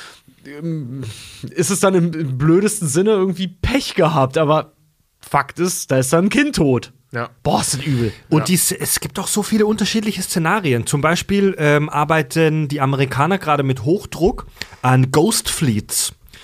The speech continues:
Speaker 3: Schiffsflotten, die nur noch aus autonomen kleinen Schiffen bestehen. Äh, das Szenario, ähm, Krieg auf dem Wasser, äh, Kämpfe auf dem Wasser,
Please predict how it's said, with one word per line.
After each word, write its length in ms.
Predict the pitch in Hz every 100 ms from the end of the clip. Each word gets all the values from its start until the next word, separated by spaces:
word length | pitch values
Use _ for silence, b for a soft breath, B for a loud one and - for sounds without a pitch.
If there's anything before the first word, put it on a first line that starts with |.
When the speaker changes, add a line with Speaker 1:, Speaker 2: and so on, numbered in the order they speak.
| B B B B -
Speaker 3:
Schiffsflotten, 1000 | - - 262 - - 131 127 131 156 254 b b b _
die 100 | 147
nur 140 | 170 226
noch 140 | 165
aus 140 | 180
autonomen 540 | 165 185 185 175 190 185
kleinen 260 | 170 165 160
Schiffen 300 | 190 185 165
bestehen. 520 | 131 - 110 95 92 B B B B
Äh, 260 | 135 135 131 - _ _
das 240 | 143 131 135
Szenario, 1000 | 131 - 151 143 185 214 202 214 233 - _ _ _ -
ähm, 420 | 127 127 131 131
Krieg 320 | - - 208
auf 120 | 196 -
dem 240 | 147 131
Wasser, 380 | 143 - 104 85 - _ _ _ _ _
äh, 320 | 123 120 123 -
Kämpfe 340 | - 165 208 180
auf 140 | 156
dem 180 | - 123
Wasser, 380 | 117 147 196